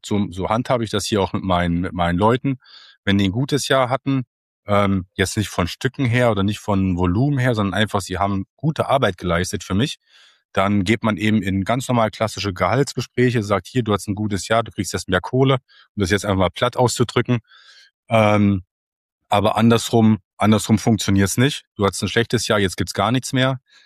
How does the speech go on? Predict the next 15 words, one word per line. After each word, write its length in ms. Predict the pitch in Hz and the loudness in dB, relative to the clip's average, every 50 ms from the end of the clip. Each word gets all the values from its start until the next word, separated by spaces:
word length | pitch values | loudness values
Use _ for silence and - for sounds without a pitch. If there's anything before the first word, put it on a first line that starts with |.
| _ _ _ _ - | _ _ _ _ -2
Ähm, 640 | 101 104 107 104 107 104 101 101 104 104 98 - - | 0 2 4 4 4 2 2 2 2 0 -2 -4 -6
also 640 | - 95 101 98 92 98 98 98 98 95 95 92 90 - _ _ _ _ _ _ _ _ _ _ _ - | -2 0 0 0 2 2 2 2 2 2 0 0 -2 -6 _ _ _ _ _ _ _ _ _ _ _ -2
da 200 | - 90 98 98 | 2 2 2 2
bin 160 | 90 107 101 | 2 2 2
ich 220 | 95 - - - | 2 0 -2 -4
relativ, 800 | - 110 113 107 101 - - - 101 98 95 92 - - - - _ _ _ _ | -2 0 2 2 0 0 -4 -8 -8 -6 -6 -6 -8 -10 -16 -20 _ _ _ _
relativ 480 | 117 113 110 104 - - 107 - - - | 0 0 0 0 -2 -4 -6 -8 -8 -8
pragmatisch. 960 | - - 90 - - 90 87 87 95 107 123 - - 156 156 - - - - _ _ _ _ _ _ _ _ _ _ _ _ _ _ _ _ _ _ _ _ _ _ _ | -6 -6 -6 -4 -4 -2 0 2 2 2 0 -2 -4 -4 -4 -4 -8 -12 -18 _ _ _ _ _ _ _ _ _ _ _ _ _ _ _ _ _ _ _ _ _ _ _
Und 140 | - 107 107 | 0 2 2
ich 140 | 104 92 - | 2 0 -2
glaube, 380 | - 98 95 95 104 107 104 92 | -2 -2 0 2 4 2 2 2
dass, 640 | 95 92 92 - - - - - - - - - _ _ _ _ _ _ _ _ _ | 2 0 0 -2 -4 -8 -10 -10 -10 -12 -14 -16 _ _ _ _ _ _ _ _ _
oder 160 | - - 87 | -8 -4 -4
ich 220 | 82 76 - - - | -4 -4 -4 -2 0
hoffe, 380 | 110 117 - - 90 76 73 | 0 0 0 -2 -6 -6 -6